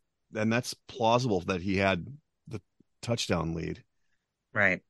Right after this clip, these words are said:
Speaker 2: And he has three rings: two with the, the Patriots and one with the Eagles, 'cause I know that he switched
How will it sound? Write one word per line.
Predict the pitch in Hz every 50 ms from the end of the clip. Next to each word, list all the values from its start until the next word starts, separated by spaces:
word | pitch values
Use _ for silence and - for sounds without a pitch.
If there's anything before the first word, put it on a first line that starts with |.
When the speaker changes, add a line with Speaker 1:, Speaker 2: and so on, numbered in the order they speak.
| _ -
Speaker 2:
And | 113 113
he | 117 117 117
has | 123 127 127 -
three | - - 135 131 131 127
rings: | 123 123 120 120 120 120 - -
two | - - 139 127
with | 123 123 117 -
the, | - - - - _ _ _ _ _ -
the | 113 101
Patriots | - - 113 113 107 - 110 107 101 101 -
and | 104 107
one | 110 107 107
with | 101 -
the | - - - 104
Eagles, | 101 98 98 85 82 -
'cause | - - -
I | 101
know | 101 101 101 101
that | 101 98 95 - - _ _ _ _ _ _
he | _ - - 113 - _ _ _ _ _ _ _ - -
switched | - - - - - - 117 120 127 120 - - - - - - - - -